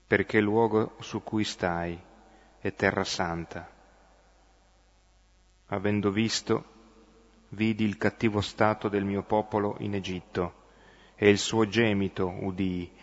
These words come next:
e scesi per tirarli fuori. E ora vieni, ti mando in Egitto.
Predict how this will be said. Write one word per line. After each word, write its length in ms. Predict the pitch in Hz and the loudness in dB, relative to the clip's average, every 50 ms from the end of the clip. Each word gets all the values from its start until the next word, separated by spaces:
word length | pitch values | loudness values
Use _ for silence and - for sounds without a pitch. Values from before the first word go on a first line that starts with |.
| - - | -20 -4
e 100 | - 104 | 0 2
scesi 580 | 95 - - - - 123 123 123 110 101 117 113 | 2 2 2 2 2 2 2 0 0 -2 -6 -4
per 220 | - - 104 101 | -2 -2 -2 -2
tirarli 460 | - - 101 95 98 98 95 98 95 | 0 -2 0 2 2 0 0 -2 -8
fuori. 500 | 92 - - 92 90 85 85 82 82 80 - - - _ _ _ _ _ _ _ _ _ _ _ _ _ _ _ _ _ _ _ _ _ _ _ _ _ _ _ _ _ _ _ | -10 -10 -12 -10 -8 -8 -8 -8 -10 -12 -14 -18 -20 _ _ _ _ _ _ _ _ _ _ _ _ _ _ _ _ _ _ _ _ _ _ _ _ _ _ _ _ _ _ _
E 200 | _ - 101 98 | _ -2 2 2
ora 220 | 98 98 98 98 98 | 4 4 4 4 2
vieni, 540 | 90 95 92 90 87 85 85 85 85 82 - - - - - - - - - _ _ _ | 2 2 2 2 2 0 -2 -2 -4 -6 -10 -20 -20 -20 -20 -20 -20 -20 -20 _ _ _
ti 120 | - 101 | -4 -2
mando 380 | 95 95 92 92 95 95 95 95 | 2 4 4 4 2 2 0 0
in 160 | 95 95 95 | 0 0 0
Egitto. 640 | 95 90 - 92 85 78 - - - 87 - - | -2 -2 -4 -8 -10 -12 -12 -12 -14 -14 -14 -14